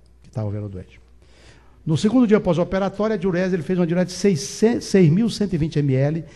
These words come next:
para uma entrada de três mil quinhentos e cinquenta. Mas o doente tava, então, absolutamente enxuto. Ele disse, "Doutor, nunca tive tão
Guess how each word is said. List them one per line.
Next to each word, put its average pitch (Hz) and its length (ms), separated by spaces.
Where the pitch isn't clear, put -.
para 156 120
uma 151 100
entrada 151 260
de 151 120
três 143 180
mil 156 160
quinhentos 143 240
e - 40
cinquenta. 92 460
Mas 175 140
o 214 60
doente 220 220
tava, 214 220
então, 202 340
absolutamente 202 560
enxuto. - 600
Ele 120 100
disse, 131 140
"Doutor, 175 240
nunca 196 260
tive 156 220
tão 233 240